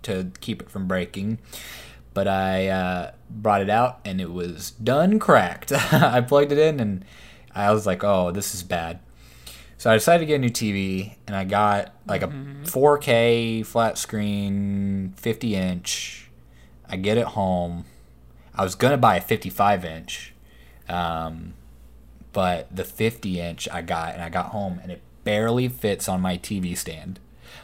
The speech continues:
Speaker 1: Like,
Speaker 2: Okay.
Speaker 1: like, it's kind of hanging off a little bit.
Speaker 2: Right.
Speaker 1: And so, first of all, glad that that didn't happen. But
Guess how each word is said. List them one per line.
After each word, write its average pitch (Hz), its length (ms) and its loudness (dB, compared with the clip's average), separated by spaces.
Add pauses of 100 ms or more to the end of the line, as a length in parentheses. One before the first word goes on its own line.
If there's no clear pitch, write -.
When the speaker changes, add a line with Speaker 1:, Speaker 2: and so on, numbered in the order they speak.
Speaker 1:
Like, 104 300 4
Speaker 2:
Okay. 143 300 -6
Speaker 1:
like, 107 160 4
it's 95 180 -2 (140)
kind 131 240 2
of 113 80 2
hanging 104 240 2
off 87 180 0
a 87 60 -6
little 82 200 -6
bit. - 200 -14 (400)
Speaker 2:
Right. 180 400 -4 (400)
Speaker 1:
And 110 300 4
so, 101 800 4 (300)
first 120 200 2
of 107 40 0
all, 95 120 4
glad 104 260 4
that 95 180 0
that 107 180 2
didn't 90 180 -4
happen. 87 360 -8
But 92 240 -2